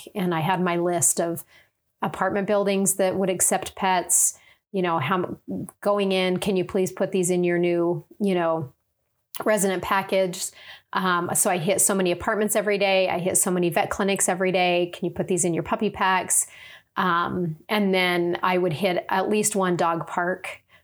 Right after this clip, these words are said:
a week and put flyers on cars in the dog parks. Um, and,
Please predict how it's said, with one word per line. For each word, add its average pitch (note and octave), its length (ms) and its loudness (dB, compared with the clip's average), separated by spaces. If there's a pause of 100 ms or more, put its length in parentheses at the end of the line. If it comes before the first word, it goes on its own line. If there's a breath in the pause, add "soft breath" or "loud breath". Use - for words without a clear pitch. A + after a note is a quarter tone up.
(140)
a F3 100 0
week F#3+ 680 -2 (280 soft breath)
and G3 220 0
put - 320 -2
flyers F3 460 0
on E3 240 0
cars E3+ 420 0
in F#3 120 2
the E3+ 60 0
dog E3+ 240 -2
parks. - 600 -2 (460 soft breath)
Um, E3+ 580 -2 (360)
and, F3 640 0